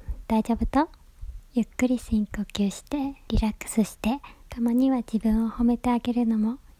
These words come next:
いいんじゃない？今日も一日お疲れ様。ということで、今日も聞いていただいてありがとうございました。少しでも糧になったら嬉しいです。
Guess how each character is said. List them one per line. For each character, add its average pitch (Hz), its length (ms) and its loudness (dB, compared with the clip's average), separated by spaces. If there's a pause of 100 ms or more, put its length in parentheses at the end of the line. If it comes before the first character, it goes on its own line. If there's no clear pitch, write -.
い 220 80 -2
い - 20 0
ん - 100 -20
じ 226 120 -4
ゃ 220 40 2
な 254 120 4
い？ 302 80 -4 (880)
今 214 120 -2
日 196 60 -2
も 185 60 -2
一 185 280 -6
日 269 380 -2 (260)
お 220 60 0
疲 - 240 0
れ 214 60 0
様。 269 340 0 (760)
と 254 80 -2
い 240 100 2
う 226 40 -6
こ 233 160 -4
と 226 120 0
で、 214 260 -4 (440)
今 240 120 2
日 214 40 2
も 220 260 0 (520)
聞 - 120 -6
い 226 40 -2
て 233 100 -2
い 226 40 0
た 226 140 -4
だ 220 100 -2
い 220 60 -2
て - 220 -6 (440)
あ 247 60 0
り 233 80 4
が 240 140 -2
と 233 100 4
う 220 40 4
ご 220 80 4
ざ 233 100 2
い 233 80 6
ま 254 100 6
し - 120 -8
た。 247 280 -2 (400)
少 226 80 -2
し - 120 -8
で 220 120 -2
も 208 220 -2 (160)
糧 - 260 -6
に 196 240 0 (220)
な 220 80 2
っ 208 100 -4
た 190 120 -10
ら 190 120 -8 (140)
嬉 214 200 -2
し 233 120 0
い 220 40 -2
で 233 160 0
す。 - 60 -12